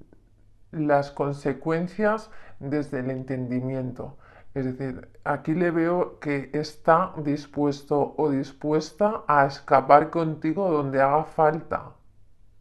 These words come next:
Donde haga falta. Tiene una gran experiencia,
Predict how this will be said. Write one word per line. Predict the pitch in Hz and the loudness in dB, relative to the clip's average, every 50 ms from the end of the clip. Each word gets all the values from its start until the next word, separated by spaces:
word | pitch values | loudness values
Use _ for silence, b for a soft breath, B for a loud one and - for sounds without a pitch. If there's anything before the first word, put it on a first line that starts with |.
| _ _ - - - - | _ _ -20 -20 -12 -8
Donde | 139 139 135 131 135 | -6 -6 -4 -2 -2
haga | 135 127 127 127 | -2 0 -2 -4
falta. | 131 - 135 123 123 120 - - - - - - - - - | -4 -6 -6 -6 -6 -10 -14 -14 -16 -16 -16 -20 -20 -20 -4
Tiene | - 190 185 196 | -2 0 0 2
una | 196 185 180 175 | 2 4 4 4
gran | 156 160 160 156 156 | 4 4 4 4 4
experiencia, | 156 156 151 - - - 147 139 143 147 160 175 196 202 - - - 247 240 254 285 | 2 0 -2 -6 0 2 2 2 2 0 -2 -2 -4 -6 -8 -6 -6 -4 -4 -4 -6